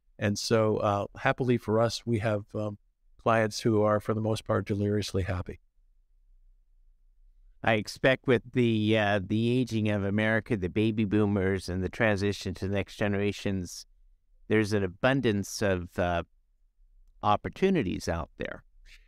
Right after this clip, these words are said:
Speaker 1: There really are,
Speaker 2: Um,
Speaker 1: Alan. And in fact, thank you for saying that, because it reminds me of a comment made yesterday by an entrepreneur who he said,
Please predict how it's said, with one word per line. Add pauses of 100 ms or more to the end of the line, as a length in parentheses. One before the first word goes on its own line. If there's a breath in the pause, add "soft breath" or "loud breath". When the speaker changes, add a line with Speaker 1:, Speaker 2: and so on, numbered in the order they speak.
Speaker 1:
There
really
are,
Speaker 2:
Um,
Speaker 1:
Alan.
And
in
fact, (120)
thank
you
for
saying
that,
because
it
reminds
me
of
a
comment (140)
made
yesterday
by
an
entrepreneur
who
he
said,